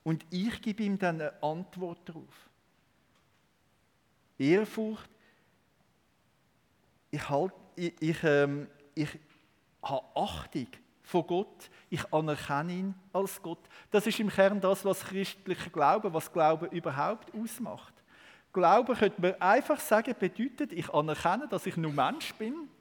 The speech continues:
und ist okay, dass ich nur Mensch bin. Und ich anerkenne, dass Gott Gott ist.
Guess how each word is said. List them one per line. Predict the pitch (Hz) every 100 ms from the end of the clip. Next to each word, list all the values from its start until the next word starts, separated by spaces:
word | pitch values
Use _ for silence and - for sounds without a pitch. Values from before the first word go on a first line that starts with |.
| _ _ _
und | 202 220
ist | 226 -
okay, | 294 - 143 120 - -
dass | 151
ich | 185 -
nur | 185
Mensch | 156 160 185 -
bin. | - 139 131 _ _ _ _ _ _ _ - -
Und | 165
ich | 180 185
anerkenne, | 180 165 - 180 226
dass | 233 180 - -
Gott | 202 - 202
Gott | 196 196 -
ist. | 147